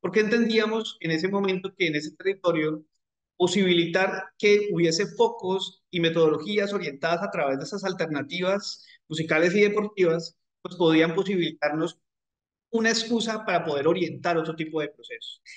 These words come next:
y llevar a que las personas ya no solamente conocieran acerca de participación política, sino que pudieran participar en política, que las personas ya no solamente pudieran participar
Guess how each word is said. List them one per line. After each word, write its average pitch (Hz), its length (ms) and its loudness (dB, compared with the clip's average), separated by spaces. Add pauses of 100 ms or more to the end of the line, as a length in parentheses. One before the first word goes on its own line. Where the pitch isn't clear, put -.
(160)
y 202 140 -4
llevar 226 500 4 (300)
a - 100 -14
que 170 60 0
las 165 120 0
personas 165 380 0 (100)
ya 208 60 0
no 214 140 2
solamente 226 560 0
conocieran 170 480 -2
acerca 175 420 0
de 175 80 4
participación 156 600 -4
política, 165 400 0
sino 160 180 -6
que - 80 -20
pudieran 165 460 2
participar - 460 -4
en 135 100 -6
política, 139 440 -4 (380)
que 160 60 2
las 156 100 0
personas 165 420 0
ya 175 60 2
no 185 140 2
solamente 202 500 2
pudieran 156 380 -2
participar 143 580 -6